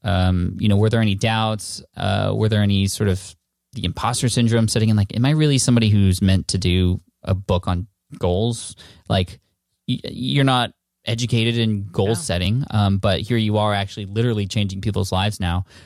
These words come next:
Speaker 1: Go through what was going through your head before you launched K-, Kickstarter, 'cause I know a lot of people out there now are excited about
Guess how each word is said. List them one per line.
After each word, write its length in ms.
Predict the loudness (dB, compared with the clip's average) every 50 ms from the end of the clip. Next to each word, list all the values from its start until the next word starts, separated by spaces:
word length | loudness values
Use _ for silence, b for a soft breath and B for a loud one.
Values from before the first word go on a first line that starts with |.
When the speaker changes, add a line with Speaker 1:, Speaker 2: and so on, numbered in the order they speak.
| B B B B B _ _ _
Speaker 1:
Go 140 | 0 0 0
through 200 | 0 0 0 0
what 100 | 2 0
was 100 | -2 -2
going 160 | -2 -4 -4
through 140 | -4 -4 -2
your 60 | 0
head 140 | 0 0 0
before 320 | -2 -4 -2 0 0 0 0
you 140 | 0 -2
launched 420 | 0 0 0 -2 -2 -6 -10 -16 -20 _ -6
K-, 120 | -6 -4
Kickstarter, 260 | -2 -2 -2 -2 0
'cause 140 | 0 0 2
I 80 | 2 2
know 160 | 2 2 0
a 20 |
lot 140 | 0 0 -2
of 60 | -2
people 140 | -4 -4 -4
out 180 | -2 -2 -2 -4
there 140 | -4 -4 -2
now 220 | -2 0 0 -2
are 20 |
excited 420 | -2 -6 -6 -4 -2 -2 -2 -2 -4
about 280 | -4 -2 -4 -4 -6